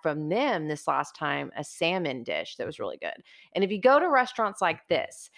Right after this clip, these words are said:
and this is part of the reason why there's that, this side of it, eating out is not gonna be on your budget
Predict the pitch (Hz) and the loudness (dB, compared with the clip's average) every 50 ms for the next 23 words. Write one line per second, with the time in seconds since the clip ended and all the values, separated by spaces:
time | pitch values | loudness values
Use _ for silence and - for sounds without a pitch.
0 | - - - 190 226 247 240 - 254 220 - - 226 214 202 196 185 185 185 180 | -18 -8 -2 2 2 2 2 2 -6 -6 2 2 2 2 4 0 2 2 2 0
1 | 175 180 170 170 165 160 165 160 156 151 151 151 _ _ _ _ _ - 185 170 | 0 0 0 2 2 2 2 2 0 -2 -2 -6 _ _ _ _ _ 2 2 2
2 | 170 165 165 - - _ - 180 175 190 190 214 - - 175 160 208 226 220 - | 2 2 -4 -12 -16 _ -4 6 10 10 10 10 8 2 -2 2 4 4 4 4
3 | - 233 226 226 226 226 202 - 196 202 208 196 180 170 170 185 202 220 233 - | 2 2 2 4 2 0 0 0 0 0 0 2 2 2 2 2 2 2 0 0
4 | - 190 175 165 175 180 175 - - 175 175 160 160 165 165 160 156 156 151 151 | -2 -2 -2 2 2 0 0 0 0 -2 -2 -2 -2 0 0 0 0 0 0 -2
5 | 143 151 151 143 147 151 143 - | 0 0 -2 0 0 -2 -2 -2